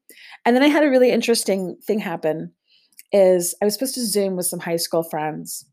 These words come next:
and at, like, four, I was supposed to Zoom with them at eight, and, like, at four, I texted with the Zoom information, and I said, "So if we're still up to it,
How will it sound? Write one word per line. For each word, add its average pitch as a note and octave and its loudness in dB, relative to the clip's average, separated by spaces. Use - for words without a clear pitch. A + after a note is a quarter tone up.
and F3 -2
at, - -2
like, E3 -2
four, - 2
I G3+ 4
was G3 2
supposed A3+ 0
to A#3+ 2
Zoom G3 -2
with F#3+ -4
them E3 -2
at D#3 -8
eight, - -6
and, F3+ -6
like, D#3+ -4
at - -10
four, A3 0
I F3+ 0
texted E3 -4
with E3 -2
the F3 -2
Zoom E3+ -4
information, - -8
and F#3 0
I E3+ -2
said, D#3+ 0
"So - 0
if F3 4
we're D4 2
still C4 2
up F3+ 0
to F3 2
it, - 4